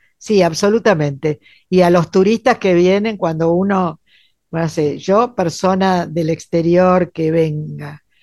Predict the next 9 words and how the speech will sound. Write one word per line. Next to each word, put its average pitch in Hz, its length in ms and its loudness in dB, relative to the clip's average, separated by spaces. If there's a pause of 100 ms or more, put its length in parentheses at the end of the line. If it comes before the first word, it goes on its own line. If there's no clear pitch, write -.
(160)
o 156 160 -10
que 156 160 -4
llegue 143 840 -4 (360)
y 170 120 -6
me 175 140 -2
dice, 170 560 -2
"¿Qué 220 180 2
puedo 202 420 0
hacer?" 185 500 -2